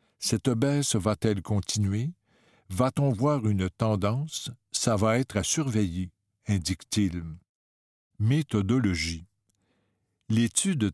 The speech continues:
Tendance et comportement des voyageurs québécois est menée par la chaire de tourisme Transat depuis deux mille vingt-deux.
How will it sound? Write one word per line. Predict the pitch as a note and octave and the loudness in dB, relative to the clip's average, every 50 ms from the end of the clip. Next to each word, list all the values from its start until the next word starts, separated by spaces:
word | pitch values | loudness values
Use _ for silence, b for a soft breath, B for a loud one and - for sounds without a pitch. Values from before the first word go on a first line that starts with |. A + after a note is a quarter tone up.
| _ - | _ -2
Tendance | B2 B2 B2+ A2+ G2 A#2+ C3 C3+ B2 - - | -2 0 0 0 0 0 0 0 0 -2 -2
et | - F#2+ | -4 -4
comportement | - - B2 A#2+ - - C#3 - - - B2 G#2+ A2+ C#3 D3 | -2 -2 -2 -2 -2 -2 -6 -4 -2 -2 0 2 2 2 0
des | B2 F#2+ | 0 0
voyageurs | F2+ D#2+ F#2+ G#2+ A2+ G#2+ F#2+ F2+ G2+ G2 F2 - | 0 0 2 2 2 2 2 2 0 0 -2 -2
québécois | - - G2+ F#2 G#2 G2+ - - - C#3 C#3+ C#3 | -2 -2 0 0 0 -2 -2 -2 -2 0 2 2
est | A#2 G2 | 2 2
menée | F#2+ G2+ A2+ A#2+ B2+ C#3+ D3+ C#3 | 2 2 2 2 2 2 2 0
par | - - F#2+ F#2 | 0 0 0 0
la | F#2 F2+ | 0 -2
chaire | F2+ - - C3 C#3 B2+ F#2+ F#2 | -2 0 0 0 0 0 -2 -4
de | E2+ F2 E2+ | -4 -4 -6
tourisme | - - - G#2 G2 A#2 B2+ A2+ - G2+ F#2 E2+ | -4 -2 0 0 2 2 2 0 0 -2 -2 -4
Transat | - - G#2+ G#2+ G2+ F2+ E2+ A#2+ B2+ B2+ A2+ - - | -2 -2 0 2 2 2 2 2 0 -2 -4 -6 -6
depuis | F#2+ F#2+ F#2 F#2+ G2 F#2 - - - A#2 A2+ G#2+ | -6 -4 -2 -2 -2 -2 -2 -2 -2 0 0 0
deux | F#2+ F#2 A#2 C3 | 2 0 2 2
mille | D3+ D3+ B2+ G2 | 2 2 2 2
vingt-deux. | F#2 G2 F#2+ F#2 F2 D#2+ F#2 F2 D#2+ | 2 0 2 0 0 -2 -4 -6 -6